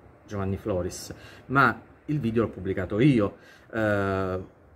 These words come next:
minacce, insulti, volgarità sono anche, eh, nei commenti della sette. Io ho dovuto cancellare quasi la totalità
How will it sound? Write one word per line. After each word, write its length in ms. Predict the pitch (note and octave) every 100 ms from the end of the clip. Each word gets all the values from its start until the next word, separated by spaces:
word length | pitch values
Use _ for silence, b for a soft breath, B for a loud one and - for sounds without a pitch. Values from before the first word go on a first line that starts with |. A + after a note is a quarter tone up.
| _ _
minacce, 960 | C3 A#2+ B2 C#3 C#3+ C#3+ - - C#3
insulti, 640 | C3 B2 - B2+ B2 A2+ C3+
volgarità 540 | A2+ G#2 G#2+ A2+ C#3
sono 180 | B2+ G#2+
anche, 580 | A2+ C#3 C3 C#3 C3 C3 B B -
eh, 500 | G#2+ G#2 G2 F#2+ F#2
nei 320 | F#2+ G2 G#2+
commenti 800 | G#2+ A2+ A2 A#2+ C3 C3 - B2+
della 220 | A2 G2 F#2+
sette. 440 | C3 G2 - -
Io 240 | G2+ C#3+
ho 100 | D3
dovuto 400 | A2+ A2 A2 G#2+
cancellare 720 | - A#2+ C3 - - B2 A#2+
quasi 320 | - D3+ D3+ B2
la 100 | G#2+
totalità 520 | A#2 G#2+ G#2 B2